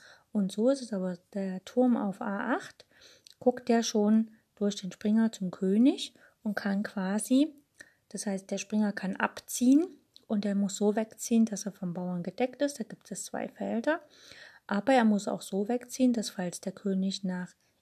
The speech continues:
E sieben läuft, dass er dann nicht weiter nach D sieben laufen kann. Und der Springer kann auf, äh, praktisch auf Felder gehen, die von Schwarz kontrolliert werden, denn der Turm sagt ja Schach und nicht der Springer.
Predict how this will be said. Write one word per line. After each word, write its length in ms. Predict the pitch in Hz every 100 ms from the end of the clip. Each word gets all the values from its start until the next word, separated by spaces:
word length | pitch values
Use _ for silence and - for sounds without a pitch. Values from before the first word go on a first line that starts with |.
| -
E 80 | 202
sieben 380 | 190 190 185 185
läuft, 460 | 190 190 262 -
dass 120 | 214 202
er 60 |
dann 180 | 185 190
nicht 200 | 196 190
weiter 240 | 180 175
nach 160 | 180 175
D 180 | - 233
sieben 260 | 233 175 180
laufen 360 | 175 180 -
kann. 280 | - 180 170 _ _ _ - - - _
Und 120 | 208 190
der 80 |
Springer 340 | 190 - 226 226
kann 220 | 220 202
auf, 360 | 208 196 190 - _ _ _ -
äh, 360 | 196 185 196 - _ _ _ _
praktisch 520 | - 196 - 190 -
auf 340 | 196 185 180 - _ _ _ _ _ _ _ _ _ _ _ - -
Felder 360 | - 226 220
gehen, 220 | 220 208 208
die 100 | 202
von 200 | 196 185
Schwarz 260 | 180 -
kontrolliert 600 | - 190 - 170 190 214
werden, 420 | 247 247 262 294 294 - - -
denn 280 | 202 202 202 -
der 100 | 196
Turm 240 | - 208
sagt 280 | 196 175 -
ja 80 | 185
Schach 300 | - 190 190
und 140 | 214
nicht 200 | 180 175
der 80 | 214
Springer. 340 | - 202 185